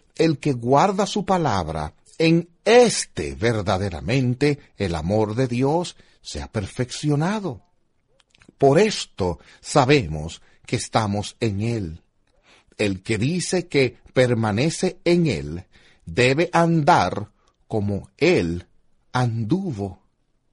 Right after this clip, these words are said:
¿Y de qué manera anduvo el Señor Jesucristo? Caminó en comunión y obediencia, feliz, gozosa a la ley de Dios.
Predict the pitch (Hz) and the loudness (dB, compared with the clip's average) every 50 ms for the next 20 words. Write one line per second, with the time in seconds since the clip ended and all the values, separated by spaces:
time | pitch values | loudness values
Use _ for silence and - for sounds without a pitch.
0 | _ _ _ _ _ _ _ _ _ _ _ _ _ _ _ _ _ _ _ _ | _ _ _ _ _ _ _ _ _ _ _ _ _ _ _ _ _ _ _ _
1 | _ _ _ _ _ _ _ _ _ _ _ _ _ _ _ - 131 117 107 107 | _ _ _ _ _ _ _ _ _ _ _ _ _ _ _ -6 -4 -2 -2 -4
2 | 95 - 82 82 85 101 104 98 95 117 139 170 180 165 160 170 160 143 180 202 | -4 -6 -6 -6 -6 -6 -6 -6 -4 -4 -2 -2 -2 -2 -2 -2 -2 -2 -2 -4
3 | 180 160 170 147 113 - - 127 110 104 98 87 - - 82 - - 98 - - | -2 0 0 -2 -2 -2 -2 -2 -2 -2 -4 -6 -6 -10 -10 -10 -10 -12 -12 -14
4 | 67 - - - - - - 65 - _ _ _ _ _ _ _ _ _ _ _ | -16 -16 -18 -18 -18 -18 -18 -18 -20 _ _ _ _ _ _ _ _ _ _ _
5 | _ _ _ _ _ _ - 82 85 87 87 82 80 92 127 165 - _ _ _ | _ _ _ _ _ _ -10 -8 -6 -6 -6 -6 -4 -6 -6 -6 -8 _ _ _
6 | _ _ _ _ - 117 107 - - 92 80 80 76 69 67 67 62 58 67 87 | _ _ _ _ -8 -8 -6 -8 -8 -10 -10 -10 -12 -12 -14 -14 -14 -14 -12 -12
7 | 135 147 _ _ _ _ _ _ _ _ _ - - 110 98 87 73 82 76 67 | -12 -12 _ _ _ _ _ _ _ _ _ -12 -8 -6 -6 -6 -6 -8 -10 -10
8 | 62 69 69 65 60 62 73 90 95 - - 185 214 226 214 _ _ _ _ _ | -12 -14 -14 -14 -14 -14 -14 -14 -14 -10 -8 -6 -6 -6 -8 _ _ _ _ _
9 | _ _ _ _ _ _ _ _ - - - 151 160 147 147 127 90 69 64 62 | _ _ _ _ _ _ _ _ -16 -8 -6 -4 -4 -4 -4 -6 -8 -10 -12 -16
10 | - - - _ _ _ _ _ _ - 113 98 113 120 98 - - 151 113 82 | -18 -20 -20 _ _ _ _ _ _ -14 -8 -4 -4 -4 -4 -4 -6 -6 -6 -6
11 | - - 71 - - - _ _ _ _ _ _ _ - 107 101 85 78 73 71 | -10 -14 -14 -14 -16 -18 _ _ _ _ _ _ _ -6 -4 -4 -4 -4 -6 -10
12 | 73 73 78 104 98 95 98 113 135 151 135 - - - - - - | -10 -10 -8 -8 -6 -6 -6 -6 -6 -8 -12 -16 -20 -20 -20 -20 -20